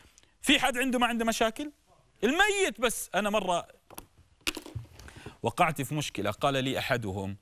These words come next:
قال: "والله كلمة جميلة بنصحكم فيها". قال: "هذه ليست مشكلة، أكبر مشاكلك يوم تدخل عليك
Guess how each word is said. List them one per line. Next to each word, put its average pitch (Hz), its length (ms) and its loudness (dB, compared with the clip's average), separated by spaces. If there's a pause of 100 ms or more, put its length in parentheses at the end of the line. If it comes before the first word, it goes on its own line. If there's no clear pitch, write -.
(500)
قال: 120 460 0
"والله 113 320 2
كلمة 110 320 -2
جميلة 98 480 -4 (100)
بنصحكم 101 460 -4
فيها". 78 340 -6 (400)
قال: 147 380 2 (140)
"هذه 160 220 -2
ليست 190 320 -4
مشكلة، - 320 -4 (100)
أكبر 156 360 0
مشاكلك 123 840 -4
يوم 139 140 0
تدخل 143 380 -2
عليك 135 460 0